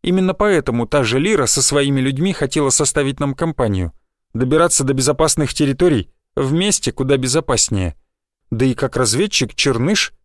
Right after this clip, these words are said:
был куда лучше. Чтобы подняться на дирижабль в качестве пассажиров, кураторам пришлось договариваться с капитаном. Как и предсказывал помощник, нас с готовностью приняли на борт. Но совсем не за бесплатно.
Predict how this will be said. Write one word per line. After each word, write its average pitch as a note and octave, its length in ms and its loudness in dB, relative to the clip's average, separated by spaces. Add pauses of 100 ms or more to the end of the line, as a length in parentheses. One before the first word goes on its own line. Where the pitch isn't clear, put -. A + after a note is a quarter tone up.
(140)
был C3 200 0
куда D#3 200 0
лучше. C#3 400 0 (1400)
Чтобы G3 260 -2
подняться C#3+ 480 0
на C#3+ 120 0
дирижабль B2+ 540 0
в - 100 -6
качестве D3 360 0
пассажиров, C#3 760 0 (160)
кураторам D3 480 0
пришлось C#3+ 400 0
договариваться C3+ 640 2
с - 80 0
капитаном. G2+ 580 -2 (640)
Как - 200 -2
и - 20 -4
предсказывал B2 640 2
помощник, B2+ 640 0 (180)
нас F3 400 0
с A#2 100 -2
готовностью E3 580 2
приняли E3 380 0
на D3 160 2
борт. G#2+ 320 -4 (720)
Но E3+ 200 -2
совсем D#3+ 520 0
не D#3+ 80 0
за C#3+ 100 0
бесплатно. A#2 680 -2